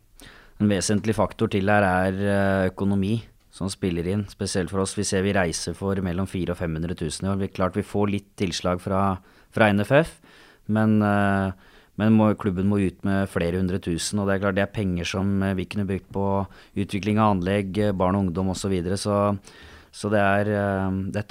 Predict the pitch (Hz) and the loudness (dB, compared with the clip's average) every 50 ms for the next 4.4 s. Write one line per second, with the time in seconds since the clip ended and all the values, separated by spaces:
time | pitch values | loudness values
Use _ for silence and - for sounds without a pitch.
0 | - 104 - - - - 104 - 110 104 98 92 95 101 107 - - 98 95 - | -4 -4 -4 -4 -6 -6 -2 0 0 2 2 2 0 0 -2 -2 -2 -4 -4 -2
1 | - - 120 113 - 110 104 101 101 104 104 104 101 101 98 101 101 95 90 - | -2 -2 -2 -2 0 0 2 2 2 2 2 0 0 0 0 2 0 0 -2 -2
2 | - 92 90 90 90 - 107 101 101 101 98 92 87 85 82 - 95 90 87 95 | -4 -2 -2 -2 -2 -2 -2 -2 0 0 0 0 -2 -4 -4 -4 -4 -2 -2 -2
3 | 101 98 107 98 - 98 85 - - 85 80 85 92 95 95 92 80 85 82 85 | -2 -4 -4 -4 -4 -4 -6 -6 -8 -8 -6 -4 -4 -2 -2 -2 -2 -2 -2 -2
4 | 85 90 90 90 85 85 87 | -2 -2 -2 -4 -4 -6 -8